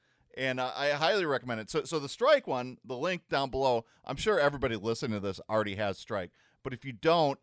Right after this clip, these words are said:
uh, and you sign up using the, the referral code, I don't care if you use it or not. You get five bucks, I get five bucks. I think that's great. Um, so, so you can have your first, you can have five more dollars worth of Satoshis just like that.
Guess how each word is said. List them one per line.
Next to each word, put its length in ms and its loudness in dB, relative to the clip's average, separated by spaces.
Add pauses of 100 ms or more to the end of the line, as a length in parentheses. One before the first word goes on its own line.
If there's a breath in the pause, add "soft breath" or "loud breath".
(500 soft breath)
uh, 380 4
and 200 -2
you 80 -2
sign 340 2
up 240 2
using 360 -2
the, 140 -2
the 320 0
referral 520 0
code, 420 0 (380)
I 80 0
don't 160 -2
care 140 -2
if 100 -8
you 60 -8
use 200 -6
it 60 -6
or 100 -6
not. 320 -6 (220 soft breath)
You 200 -2
get 160 0
five 240 6
bucks, 260 4
I 140 4
get 160 -6
five 240 0
bucks. 280 -2
I 120 -8
think 200 -10
that's 220 -6
great. 320 -8 (440 soft breath)
Um, 640 2 (300)
so, 220 -6
so 180 -8
you 100 -2
can 160 -4
have 220 -2
your 120 -4
first, 400 -6
you 120 -10
can 140 -6
have 160 -6
five 280 2
more 240 0 (440)
dollars 460 0
worth 220 -6
of 80 -8
Satoshis 680 -10
just 240 -10
like 200 -6
that. 240 -10